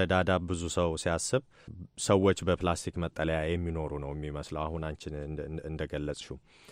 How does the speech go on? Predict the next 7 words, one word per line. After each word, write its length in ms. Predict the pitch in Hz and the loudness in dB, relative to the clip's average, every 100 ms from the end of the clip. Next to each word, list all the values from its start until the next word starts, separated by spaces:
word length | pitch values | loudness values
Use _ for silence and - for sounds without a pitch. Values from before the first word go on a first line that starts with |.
| - - 85 82 | -20 -6 -2 0
ግን 160 | 92 104 95 - - | 2 2 0 -6 -4
የንግድ 600 | 107 107 101 104 92 98 92 82 80 - 78 80 78 78 76 82 - | 2 4 4 0 -2 -2 -2 -2 -8 -10 -8 -6 -8 -10 -12 -10 -4
ተቋማት 420 | 98 90 85 82 | 2 2 2 0
ያሏቸው 440 | 78 76 76 - | -2 -2 -6 -6
ብዙ 140 | 85 82 | -6 -6
ሰዎች 280 | - 76 - | -4 -6 -6
አሉ። 140 | 67 | -10